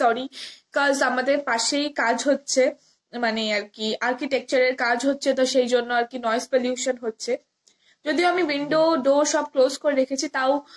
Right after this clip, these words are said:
যেহেতু প্রচন্ড জোরে আর কি noise পলিউশনটা হচ্ছে, তো তোমাদের problem হলে I am sorry for that। I think তোমরা কিছু mind করো।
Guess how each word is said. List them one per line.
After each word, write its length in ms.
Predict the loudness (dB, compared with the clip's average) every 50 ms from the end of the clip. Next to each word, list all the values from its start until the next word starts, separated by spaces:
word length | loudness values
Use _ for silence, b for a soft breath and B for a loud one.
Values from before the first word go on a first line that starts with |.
| B B _
যেহেতু 320 | -4 -4 -4 -2 -2 -2 -4
প্রচন্ড 520 | -4 _ -8 -6 -2 -2 0 2 0 0
জোরে 300 | 2 2 2 2 2 2
আর 120 | -2 -2
কি 120 | -4 -6 -4
noise 260 | -2 -2 -2 -2 -2
পলিউশনটা 500 | -2 -2 -2 -2 0 0 -2 -2 -2 -8 -4 -4
হচ্ছে, 400 | -4 -4 -4 -4 0 0 0 0 -2 _ _ _ _ _ -10
তো 60 | -4
তোমাদের 340 | -2 -2 -2 0 -2 -2 -2
problem 400 | 0 0 0 2 2 0 0 2 2
হলে 160 | 2 2 2 2
I 80 | 0 -2
am 80 | -2 -2
sorry 280 | 0 0 2 0 0 -2 -4
for 80 | -6 -6 -4
that। 200 | -8 -10 -10 _ -18 -20 _ _ _ _ _ _ _ _ _ -20 -20 -20 _ _ _ _ _ _ _ _ -6 -2 -2
I 20 | 0
think 200 | 0 0 0 0
তোমরা 240 | -2 -2 -2 -2
কিছু 200 | -2 -2 -2 -2
mind 300 | -2 0 0 -2 -2 -4
করো। 120 | -4 -4